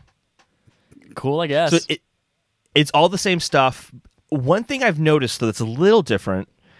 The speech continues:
Speaker 2: is before, they didn't necessarily say it was gonna be for every single game. They just kinda said this is their philosophy going into the next generation.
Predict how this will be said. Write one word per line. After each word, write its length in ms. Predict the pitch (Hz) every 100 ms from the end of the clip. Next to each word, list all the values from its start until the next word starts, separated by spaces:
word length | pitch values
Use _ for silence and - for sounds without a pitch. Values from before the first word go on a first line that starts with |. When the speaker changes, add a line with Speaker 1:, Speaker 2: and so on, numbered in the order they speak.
| _ _ -
Speaker 2:
is 340 | 143 139 - - _ - 127
before, 640 | 165 - 160 185 208 208 _ _ _
they 160 | 139 151
didn't 180 | 165 190
necessarily 560 | 180 165 170 147 127
say 340 | 110 - 107 127
it 40 |
was 120 | 139
gonna 160 | 131 135
be 120 | 143
for 160 | - 131
every 260 | 110 127
single 340 | 123 131 123 113
game. 440 | 104 98 117 156 - _ _ _ _ _ _ _ _ _ _ _ _ _ -
They 140 | 143
just 180 | 135 135
kinda 160 | 151 127
said 220 | 139 117
this 140 | 117
is 60 | 113
their 120 | 113
philosophy 680 | 104 117 107 104 - 107 110
going 240 | 92 95 92
into 100 | 92
the 60 |
next 200 | 92 90
generation. 680 | 107 90 87 85 - -